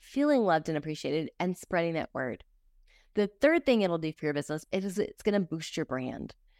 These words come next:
It's gonna boost your brand by positioning your business as the one that values and cherishes its community. The brand that,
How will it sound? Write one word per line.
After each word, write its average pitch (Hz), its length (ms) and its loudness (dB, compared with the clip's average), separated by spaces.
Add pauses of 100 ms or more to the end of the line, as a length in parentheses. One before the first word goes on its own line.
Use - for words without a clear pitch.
(320)
It's - 100 -20
gonna 240 180 6
boost 254 340 0
your 320 80 4
brand 202 300 4
by 170 120 2
positioning 180 680 -2
your 285 200 4
business 170 640 0
as 190 220 -4
the 180 120 2
one 180 240 2
that 151 160 0
values 175 460 0
and 185 200 -2
cherishes 160 540 -2
its 147 200 -2
community. 151 720 -4 (380)
The 190 100 4
brand 196 600 2 (160)
that, 170 240 -2